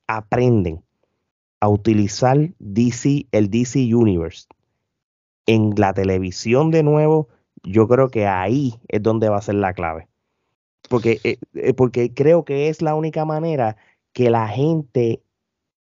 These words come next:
aprenda y entienda el universo de D C como tal,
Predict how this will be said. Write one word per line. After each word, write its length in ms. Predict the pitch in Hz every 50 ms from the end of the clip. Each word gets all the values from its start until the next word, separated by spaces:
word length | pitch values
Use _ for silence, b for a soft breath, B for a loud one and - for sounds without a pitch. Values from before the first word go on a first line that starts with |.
| _ _ _ _ _ _ _
aprenda 680 | - 123 117 117 - - 147 147 160 165 151 127 127 120
y 140 | 117 117 113
entienda 840 | 110 110 104 104 _ - 139 147 170 180 175 151 120 117 110 107 - -
el 220 | - - 113 113
universo 520 | 110 110 110 107 110 117 117 - - 139 131
de 140 | 131 131
D 140 | 127 127 117
C 200 | 113 - 139 127
como 300 | - 135 135 127 127 127
tal, 240 | 131 143 143 139